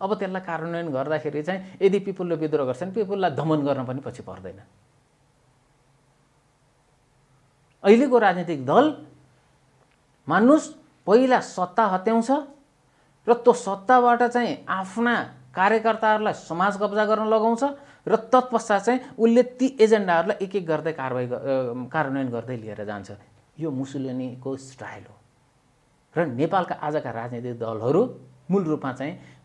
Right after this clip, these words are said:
मूल प्रवाहका राजनीतिक दल यिनीहरू मुसोलिनीको शैलीमा हिँडिरहेका छन्, जसले गर्दाखेरि पिपुलले विद्रोह गर्न चाहिँ तत्कालको लागि चाहिँ सक्दैन। यदि विद्रोह गर्यो भने चाहिँ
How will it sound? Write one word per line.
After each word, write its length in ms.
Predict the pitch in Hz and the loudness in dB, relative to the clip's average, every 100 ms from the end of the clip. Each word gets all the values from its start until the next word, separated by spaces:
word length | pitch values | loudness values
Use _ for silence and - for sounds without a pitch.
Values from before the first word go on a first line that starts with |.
| _ _ _ - | _ _ _ -4
मूल 200 | 156 226 | 2 4
प्रवाहका 440 | 185 151 131 135 | 2 -4 -4 -4
राजनीतिक 480 | 123 117 117 113 107 | -4 -4 -6 -10 -6
दल 240 | 117 165 226 - _ _ _ _ - | -2 -2 -4 -16 _ _ _ _ -8
यिनीहरू 380 | 170 156 147 180 | -4 -2 -2 -4
मुसोलिनीको 880 | 147 147 139 131 127 127 - - 160 | -6 -6 -4 -2 -2 -6 -10 -8 -8
शैलीमा 540 | - - 151 127 127 | -8 -6 -6 -4 -6
हिँडिरहेका 580 | 117 107 104 101 101 101 | -8 -10 -10 -10 -10 -10
छन्, 160 | - 101 - _ _ - | -10 -14 -18 _ _ -2
जसले 260 | 160 156 | -2 -2
गर्दाखेरि 400 | 131 117 113 156 156 - - | -6 -6 -6 -8 -10 -12 -6
पिपुलले 380 | 214 180 175 196 | -4 -4 -2 -2
विद्रोह 540 | 131 135 120 151 180 | -2 -6 -2 -2 -2
गर्न 240 | 151 127 | -6 -8
चाहिँ 180 | 117 123 | -10 -10
तत्कालको 500 | 120 110 - 131 135 | -12 -14 -10 -8 -8
लागि 220 | 131 110 113 | -8 -8 -10
चाहिँ 200 | 131 139 - | -10 -12 -16
सक्दैन। 400 | - 143 - 139 135 135 196 | -12 -12 -6 -4 -6 -2 2
यदि 140 | 196 | 2
विद्रोह 340 | 160 139 135 | 0 -2 -2
गर्यो 220 | 117 113 110 | -2 -6 -8
भने 180 | 113 | -10
चाहिँ 180 | 127 175 | -8 -10